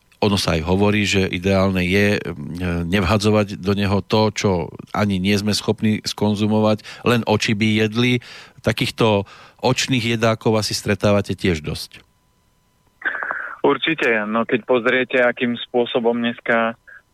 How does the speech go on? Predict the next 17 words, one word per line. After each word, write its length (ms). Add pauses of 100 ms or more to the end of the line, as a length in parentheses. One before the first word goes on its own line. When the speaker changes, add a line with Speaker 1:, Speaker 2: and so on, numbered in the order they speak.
(280)
Speaker 2:
ľudia 560
fungujú, 560
že 220 (880)
ja 320
by 240
som 240
asi 480
bežný 480
život 480 (480)
ne-, 320 (480)
nechcel 640
žiť 240
alebo 720
nežil 480
týmto 320
spôsobom. 640
E, 40